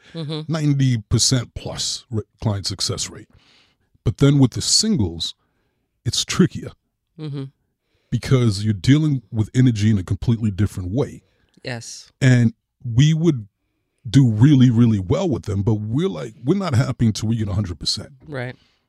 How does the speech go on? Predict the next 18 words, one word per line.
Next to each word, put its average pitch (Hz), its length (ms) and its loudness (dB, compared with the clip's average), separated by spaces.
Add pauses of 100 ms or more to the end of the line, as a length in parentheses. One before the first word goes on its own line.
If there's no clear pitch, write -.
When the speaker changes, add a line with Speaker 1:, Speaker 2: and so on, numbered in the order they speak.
(240)
Speaker 2:
And 113 280 2
ninety 139 300 4
percent 120 380 2
is 101 100 -4
not 98 160 -6
good 95 140 -8
enough 85 180 -18
for - 220 -20
us - 120 -14
when 98 80 -10
it 92 60 -12
comes 90 220 -6
to 92 60 -12
that. 82 200 -16
We 107 80 -6
want 123 220 0
more. 127 260 2 (800)
So 135 500 4